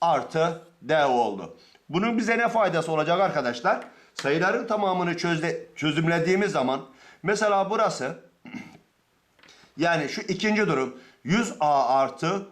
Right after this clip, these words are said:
on B artı C diye uğraşıp duracağız. Oysa ki biz C'den parçaladığımızda on A B artı C, zaten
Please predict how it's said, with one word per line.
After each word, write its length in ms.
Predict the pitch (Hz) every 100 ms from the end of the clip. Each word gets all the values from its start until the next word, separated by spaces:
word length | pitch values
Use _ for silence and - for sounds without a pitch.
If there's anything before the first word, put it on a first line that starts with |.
| _ -
on 360 | 180 226 190
B 140 | 151 143
artı 720 | 127 131 127 123 156 208 - _ 82
C 340 | 101 185 214
diye 340 | 143 135 151 - - _
uğraşıp 460 | 208 196 170 185
duracağız. 540 | 175 156 139 127 85 - _ _ _
Oysa 360 | 113 175 247
ki 120 | 240 208
biz 280 | 175 123
C'den 420 | 90 156 208 208 160
parçaladığımızda 1080 | 156 147 139 123 113 113 113 113 156 180 - _ _
on 540 | 131 139 160 214 285 - _ _
A 280 | 135 185 175
B 160 | 151
artı 460 | 139 123 123 123 110
C, 380 | 113 123 156 - -
zaten 600 | _ 104 165 247 - 240